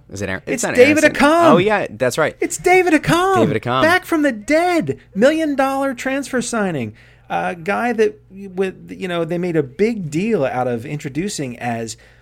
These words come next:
Speaker 2: "Look what we've done. We've spent real money on real talent. Here he comes." And then I think he had, like, a sports hernia or some nonsense last season. I'm, I feel bad for the guy. He got hurt. Injuries,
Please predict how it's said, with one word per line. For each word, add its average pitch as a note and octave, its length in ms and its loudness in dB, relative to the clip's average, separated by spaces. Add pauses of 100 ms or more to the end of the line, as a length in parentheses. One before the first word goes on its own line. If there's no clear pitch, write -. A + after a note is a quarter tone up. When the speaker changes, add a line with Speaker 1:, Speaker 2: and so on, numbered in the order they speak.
Speaker 2:
"Look A3+ 220 2
what B3 100 -8
we've G3+ 160 -2
done. F3 280 -2
We've A#2 120 -4
spent B2+ 280 -10
real D3 280 -4
money D#3+ 280 -4
on A2+ 160 -4
real E3 160 -4
talent. E3 420 -10
Here F#3+ 220 -6
he F#3 160 -6
comes." D3+ 360 -4 (440)
And C#3+ 100 -6
then G3 60 -4
I A3 80 -4
think G3 160 -8
he E3+ 60 -6
had, E3 120 -4
like, D3+ 120 -4
a - 40 -4
sports - 440 -6
hernia E3 440 -12
or B2+ 100 -14
some D3+ 460 -10
nonsense D3 540 -10
last C#3 240 -8
season. D3 260 -10
I'm, B2 120 -10
I F#2+ 100 -10
feel G2+ 160 -12
bad G#2+ 200 -8
for G#2+ 100 -14
the F2 80 -12
guy. G2+ 180 -8
He B2 40 -10
got G2 140 -8
hurt. A2+ 260 -8
Injuries, G2+ 460 -12